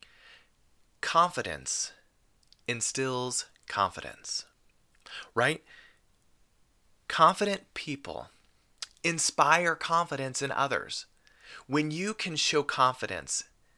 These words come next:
in what you are doing, in what you are teaching, and in whom you are leading, then they are going to be more confident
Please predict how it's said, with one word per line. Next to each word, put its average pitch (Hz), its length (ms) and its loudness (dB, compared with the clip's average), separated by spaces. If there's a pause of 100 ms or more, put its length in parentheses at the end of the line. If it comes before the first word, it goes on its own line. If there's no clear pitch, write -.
(440)
in 147 160 0
what 123 240 -4
you 151 160 0
are 170 80 4
doing, 156 560 -2
in 135 100 -4
what 135 140 0
you 139 140 -4
are 127 60 0
teaching, 165 640 -6 (320)
and 139 160 2
in 139 220 -2 (400)
whom 165 200 0
you 160 140 -2
are 143 100 0
leading, 127 600 -4 (600)
then 147 280 2
they 151 300 2
are 135 220 2
going 131 300 -6
to 135 120 -6
be 131 160 -6
more 131 340 -2
confident 117 840 -2